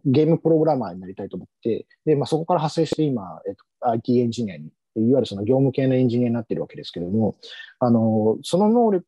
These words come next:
そちらが好きでや、やりたいっていうのも決して知ってなかったんですね。なので、えーと、単純にその土地に残る、戻ってくるために何をしなくちゃいけないかっていうのを考え続けた結果として、タイミング的にちょうどプログラミング教育が出てきて、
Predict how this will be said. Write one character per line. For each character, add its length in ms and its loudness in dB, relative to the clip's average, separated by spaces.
そ 240 -2
ち 280 -10
ら 80 -4
が 100 -6
好 80 -18
き 200 -8
で 300 -2
や、 180 -6
や 220 -4
り 80 -2
た 80 -4
い 60 -2
っ 60 -12
て 100 -18
い 60 -16
う 20 -20
の 80 -20
も 100 -20
決 140 -20
し 80 -10
て 80 -14
知 140 -20
っ 20 -20
て 80 -8
な 80 -6
か 80 -8
っ 80 -12
た 80 -20
ん 20 -20
で 60 -20
す 100 -20
ね。 80 -20
な 80 -6
の 100 -2
で、 400 -4
え 60 -6
ー 60 -6
と、 160 -10
単 200 -6
純 140 -6
に 60 -6
そ 100 -10
の 80 -6
土 220 -10
地 120 -6
に 140 -2
残 220 -2
る、 180 -2
戻 240 -2
っ 60 -10
て 120 -6
く 80 -4
る 80 -4
た 100 -10
め 120 -8
に 80 -8
何 160 -6
を 20 -6
し 120 -12
な 60 -14
く 60 -20
ち 100 -16
ゃ 40 -8
い 40 -16
け 80 -12
な 100 -8
い 60 -10
か 100 -6
っ 80 -12
て 100 2
い 180 0
う 40 -4
の 180 -4
を 60 -4
考 320 -2
え 60 0
続 200 -4
け 120 -2
た 100 -2
結 160 -4
果 100 -8
と 80 -12
し 120 -10
て、 200 2
タ 140 0
イ 40 2
ミ 100 2
ン 20 0
グ 80 -2
的 220 -6
に 160 -2
ち 100 -8
ょ 60 -2
う 20 -2
ど 80 -4
プ 100 -10
ロ 80 0
グ 80 -4
ラ 80 -8
ミ 120 -10
ン 60 -8
グ 40 -14
教 160 -4
育 100 -12
が 60 -16
出 80 -20
て 100 -20
き 100 -20
て、 220 -12